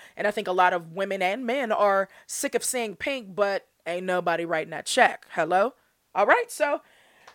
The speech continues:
that's it, guys. Uh, first podcast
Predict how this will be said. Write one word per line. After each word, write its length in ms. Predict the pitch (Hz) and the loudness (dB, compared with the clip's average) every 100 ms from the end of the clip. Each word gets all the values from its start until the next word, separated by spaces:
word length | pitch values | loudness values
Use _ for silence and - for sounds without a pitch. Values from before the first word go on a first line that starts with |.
| _ _ _ | _ _ _
that's 320 | 190 285 392 | 0 4 4
it, 200 | - - | 4 4
guys. 560 | 240 214 190 185 202 - _ | 6 6 6 0 -4 -16 _
Uh, 440 | 202 208 196 190 190 | 2 4 6 4 2
first 360 | - 294 294 | 6 6 6
podcast 720 | - 269 240 - 220 226 - | 4 6 6 2 -2 -2 -6